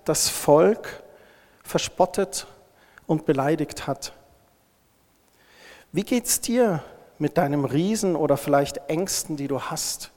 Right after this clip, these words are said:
Hast du auch ständig diese Stimmen im Kopf, die dich vielleicht verspotten? Im Vers elf im Kapitel siebzehn, da in erster Samuel, da heißt es, dass Saul und seine Soldaten sehr erschraken und es mit der Angst zu tun bekamen,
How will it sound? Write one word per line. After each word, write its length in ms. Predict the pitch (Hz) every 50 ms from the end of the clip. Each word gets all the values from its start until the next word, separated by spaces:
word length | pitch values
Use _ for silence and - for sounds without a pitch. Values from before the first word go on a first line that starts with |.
| _ _ _ _ _ _ _ - _ _ _ _ _ - - - - -
Hast 240 | - 185 - - -
du 60 | 151
auch 200 | - - - -
ständig 520 | - - - 175 175 202 208 196 180 -
diese 240 | - 180 151 151 147
Stimmen 480 | - - - - - 175 208 240 233 220
im 180 | 214 185 -
Kopf, 420 | - - 202 - - - - - -
die 140 | - 170 160
dich 180 | 165 151 -
vielleicht 680 | - - 156 147 147 151 165 170 - - - - - - _
verspotten? 600 | - - - - - - - 156 - - 220 233 240 - - - - _ -
Im 120 | 151 156
Vers 320 | 156 - - 185 170 - -
elf 320 | - 175 247 277 233 -
im 120 | 208 196
Kapitel 380 | 160 - 180 - 196 185 - 180
siebzehn, 460 | 143 170 - - - - - 208 180
da 120 | 175 165 165
in 80 | 165
erster 380 | 147 - 160 170 - - - 165
Samuel, 420 | 143 156 156 175 208 214 214 208
da 140 | 180 156 131
heißt 220 | 170 185 - -
es, 100 | 190 -
dass 180 | - 160 - -
Saul 280 | - 156 156 190 233 240
und 100 | 214 185
seine 260 | - 170 170 170 165
Soldaten 720 | 139 160 160 160 156 156 151 165 185 214 - 226 220 208 208 - - - - - - - -
sehr 460 | - - 135 147 160 175 202 233 - -
erschraken 800 | 180 170 - - - - 143 147 156 196 226 226 - - 190 170
und 120 | 165 165
es 180 | 165 160 - -
mit 180 | 175 165 - -
der 240 | 156 156 - -
Angst 400 | 165 185 240 233 - - - -
zu 100 | - -
tun 480 | 185 - - - - 208 254 302 311 269
bekamen, 760 | 262 214 - - - - 180 185 190 202 202 208 214 214 202